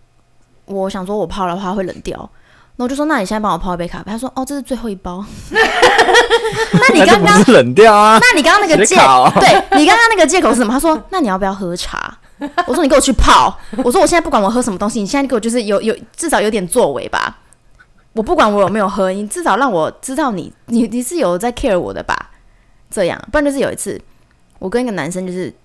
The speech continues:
Speaker 1: 我就去他们家睡，然后结果后来呢，我去买充电线，在便利商店里面买，他就 <laughs> 跑去那个买面包的地-，他去seven买面包的地方，就拿了一块面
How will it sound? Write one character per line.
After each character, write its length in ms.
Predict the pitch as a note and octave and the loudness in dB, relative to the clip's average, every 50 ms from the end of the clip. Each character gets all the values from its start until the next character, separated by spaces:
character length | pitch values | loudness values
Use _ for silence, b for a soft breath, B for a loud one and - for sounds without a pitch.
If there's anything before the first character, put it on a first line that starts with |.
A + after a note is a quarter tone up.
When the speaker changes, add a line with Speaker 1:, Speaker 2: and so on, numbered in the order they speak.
| _ _ | _ _
Speaker 1:
我 60 | - F#3 | -16 -14
就 80 | F#3 | -10
去 80 | G3+ A3+ | -8 -6
他 140 | A3+ G3+ F#3+ | -6 -6 -6
们 100 | F3 E3 | -8 -8
家 220 | D#3+ E3 D#3 D#3+ | -8 -8 -8 -8
睡， 340 | F3+ - - - - - - _ _ _ _ _ _ _ _ - | -8 -10 -10 -10 -12 -12 -14 _ _ _ _ _ _ _ _ -8
然 100 | G#3 A3+ | -6 -4
后 80 | C#4 | -4
结 140 | A#3+ A#3+ A#3 | -4 -4 -4
果 100 | F3+ A2+ | -4 -4
后 140 | - A3+ G3 | -4 -6 -6
来 160 | D3+ E2 E2+ | -6 -6 -10
呢， 260 | D#2 C#2+ D2 - - - - _ _ _ _ _ - | -12 -14 -16 -16 -18 -20 -20 _ _ _ _ _ -14
我 100 | G3+ F#3+ | -12 -8
去 80 | - | -8
买 180 | B3 A3+ D#3 G2+ | -6 -6 -6 -8
充 220 | D#3 - F3+ E3+ | -8 -10 -10 -10
电 140 | E3+ D#3+ C#3+ | -10 -10 -10
线， 160 | D#3+ - - | -10 -12 -12
在 80 | D#3+ E3+ | -10 -10
便 160 | E3 F3 E3 | -8 -8 -8
利 40 | E3 | -10
商 160 | E3 D#3+ D3+ | -10 -12 -12
店 140 | D3+ B2 F#2+ | -12 -14 -14
里 0 | |
面 100 | B2 D2 | -14 -16
买， 140 | C2 - - _ _ _ _ _ _ _ _ _ _ _ _ - | -16 -18 -20 _ _ _ _ _ _ _ _ _ _ _ _ -10
他 160 | - D4 D4+ | -8 -8 -4
就 160 | - E4+ D#4 | -2 -2 -2
<laughs> 760 | - - C#4+ G#3 - - - - _ _ - - _ - - | 0 -2 -2 -4 -4 -10 -18 -20 _ _ -20 -20 _ -10 -4
跑 160 | - F#3 G3 | -2 -2 -2
去 120 | G#3 C#4+ | -2 -2
那 80 | C#4+ C#4 | -4 -4
个 40 | B3+ | -4
买 160 | G3+ D#3+ E3 | -4 -6 -6
面 160 | F#3+ G#3 G3 | -6 -6 -6
包 120 | F3+ E3+ D#3 | -6 -6 -6
的 60 | D#3+ | -6
地-， 80 | E3 | -8
他 60 | F#3 G#3 | -10 -10
去 120 | G#3+ A#3+ | -10 -8
seven 280 | - - F#3 F3+ F3 D#3 | -6 -6 -6 -6 -6 -8
买 160 | D3+ B2 - | -10 -10 -10
面 180 | D#3 E3 D#3+ | -10 -10 -8
包 140 | D#3 D3+ C3+ | -8 -8 -10
的 60 | B2+ | -10
地 100 | - F3 | -12 -14
方， 160 | F3 - D#3+ E3 | -12 -12 -12 -10
就 80 | G3 G3+ | -10 -10
拿 100 | G3 D#3+ | -10 -10
了 140 | C#3 C3 A2+ | -10 -12 -14
一 20 | - | -14
块 160 | - - E3 | -14 -16 -18
面 140 | D#3+ - | -18 -18